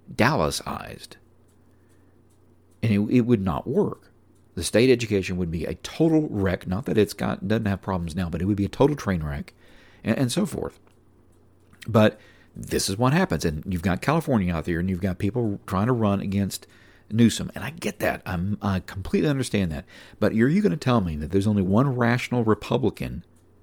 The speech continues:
out there viable to run against, uh, a Democrat governor that even the Democrats don't care for?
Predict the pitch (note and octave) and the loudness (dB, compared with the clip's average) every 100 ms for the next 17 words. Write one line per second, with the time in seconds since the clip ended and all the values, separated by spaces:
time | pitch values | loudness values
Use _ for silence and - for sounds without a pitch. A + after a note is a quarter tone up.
0 | _ _ - A2+ - E2+ D#2+ F#2+ G2 G#2+ | _ _ -2 -2 0 -2 -2 0 2 2
1 | G2 D#2+ D2 F2+ G2 F#2 G#2 G#2+ F#2 F2 | 2 0 0 -2 -2 2 2 2 0 -2
2 | E2 - - _ _ - - - - - | -4 -8 -12 _ _ -20 -20 -20 -20 -20
3 | - F#2+ F2+ E2 E2 - - _ _ - | -8 -4 -2 -2 -6 -8 -14 _ _ -20
4 | _ _ _ _ _ _ _ - F#2+ A#2 | _ _ _ _ _ _ _ -8 4 4
5 | C#3 - A2 - G2+ A2 A#2 E2+ D#2 E2 | 4 2 2 0 2 4 4 2 -2 0
6 | F#2+ - - A#2 B2+ A2 G#2 C#3 E3+ F2+ | 0 0 2 2 4 2 4 2 2 -2
7 | - E2+ G2 F#2 - G#2 F2 - G1+ - | -4 0 0 0 0 0 0 -4 -10 -12